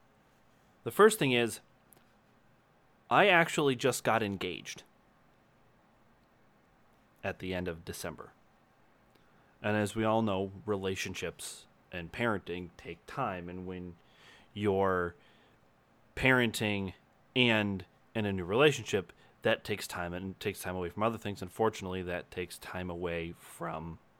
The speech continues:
being able to do this podcast. The second thing is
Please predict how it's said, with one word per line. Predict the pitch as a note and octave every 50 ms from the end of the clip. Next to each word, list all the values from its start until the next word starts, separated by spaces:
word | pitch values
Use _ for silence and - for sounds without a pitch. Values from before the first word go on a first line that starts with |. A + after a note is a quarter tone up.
| _ - - _ _ _ _ -
being | - F#2+ F#2+ F#2 E2+
able | E2 E2+ D#2+ F2 E2+
to | - - - -
do | E2+ D#2+
this | C#2+ E2+ -
podcast. | - - E2 D2+ D2 - - - - - - _ _ _ _ _ _ _ _ _ _ _ _ _ _ _ _ _ _ _ _ _ _ _ - - - - - _ _
The | - B2+
second | - - - A#3 B3+ - D#3 A2+ -
thing | - F#2+ F2+ E2+ F2 G2 - _ _ _ _ _ _ _ _ _ _ _ - - - - -
is | A#2 A2+ A2 G#2+